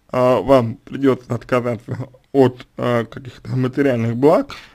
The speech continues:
я вам это порекомендую. А ваше право,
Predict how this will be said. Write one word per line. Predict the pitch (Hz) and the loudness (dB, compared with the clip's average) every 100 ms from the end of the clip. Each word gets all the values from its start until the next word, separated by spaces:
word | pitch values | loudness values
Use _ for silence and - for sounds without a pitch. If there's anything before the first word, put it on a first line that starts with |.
| - | -4
я | 135 139 | 2 4
вам | 127 120 | 2 -2
это | - | -10
порекомендую. | - 123 120 135 131 147 254 302 392 - - - 160 - - | -8 -6 -6 -6 -4 -4 0 0 0 -4 -20 -20 -20 -14 0
А | 151 143 139 | 6 8 8
ваше | 180 220 123 | 6 2 -4
право, | 123 160 202 190 | -2 -2 -2 -6